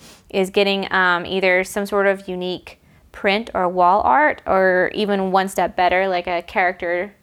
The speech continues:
drawing of them. So my husband and I, when we're both really big fans of, of Japanese anime,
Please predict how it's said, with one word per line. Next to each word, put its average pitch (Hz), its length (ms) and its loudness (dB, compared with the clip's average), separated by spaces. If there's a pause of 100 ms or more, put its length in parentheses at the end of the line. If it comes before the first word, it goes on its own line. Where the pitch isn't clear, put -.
(340)
drawing 196 560 0 (400)
of 226 200 2
them. 254 380 2
So 202 460 4
my 214 140 0
husband 262 440 -2
and 190 80 -2
I, 170 160 -2
when 170 300 -6 (300)
we're 202 160 0
both 208 260 2
really 196 320 2 (140)
big 190 180 -2
fans 170 400 -6
of, 165 260 -8
of 165 220 -6
Japanese 170 460 -6
anime, 165 500 -4